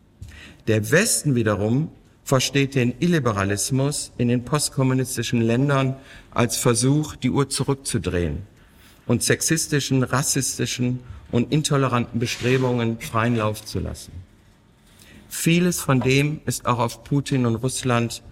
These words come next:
übertragbar. Am ersten Januar neunzehnhundertzweiundneunzig verschwand die Sowjetunion von der Landkarte.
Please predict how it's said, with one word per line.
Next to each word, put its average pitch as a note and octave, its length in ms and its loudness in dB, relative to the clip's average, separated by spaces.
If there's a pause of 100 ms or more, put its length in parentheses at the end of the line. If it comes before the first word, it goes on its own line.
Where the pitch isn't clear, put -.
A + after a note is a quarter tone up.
(240)
übertragbar. A2+ 880 0 (1120)
Am B2+ 160 4
ersten E3 360 2
Januar D3 320 4
neunzehnhundertzweiundneunzig C3 1400 0 (360)
verschwand C3+ 800 0
die C3+ 80 0
Sowjetunion B2 720 0
von B2 160 -2
der A#2+ 100 2
Landkarte. B2 800 0